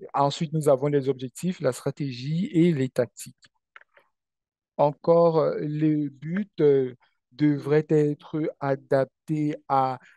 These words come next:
la stratégie globale de votre entreprise, à vo-, de votre organisation ainsi que sa vision. Alors, ils doivent être, euh,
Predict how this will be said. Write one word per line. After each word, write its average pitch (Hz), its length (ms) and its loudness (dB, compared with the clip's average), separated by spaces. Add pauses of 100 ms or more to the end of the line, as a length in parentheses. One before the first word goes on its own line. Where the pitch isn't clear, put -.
(100)
la 135 200 2
stratégie 147 640 -6
globale 147 600 0
de 143 120 -10
votre 135 800 -6 (260)
entreprise, 151 680 -2 (180)
à 143 80 0
vo-, 139 180 -4
de 143 120 -6
votre 156 220 -6
organisation 170 580 0
ainsi 151 520 -6
que 156 380 2 (220)
sa 151 400 4
vision. 131 680 -6 (380)
Alors, 139 220 2
ils 151 140 -2
doivent 139 340 4
être, 143 480 0
euh, 135 240 -6